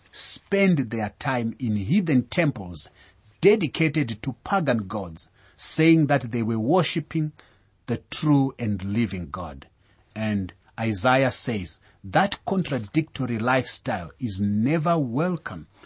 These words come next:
in God's kingdom. "In their streets, they will clothe themselves with sackcloth.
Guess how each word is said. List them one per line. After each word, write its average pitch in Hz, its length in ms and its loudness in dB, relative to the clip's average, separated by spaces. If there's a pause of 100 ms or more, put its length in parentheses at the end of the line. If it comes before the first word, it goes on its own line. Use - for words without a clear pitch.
(200)
in 104 200 -2
God's 101 400 -4
kingdom. 73 520 -12 (1500)
"In 139 200 8
their 131 240 8
streets, - 680 -2 (300)
they 120 180 2
will 117 220 4
clothe 165 600 2
themselves 151 640 2
with 139 220 -2
sackcloth. - 640 -4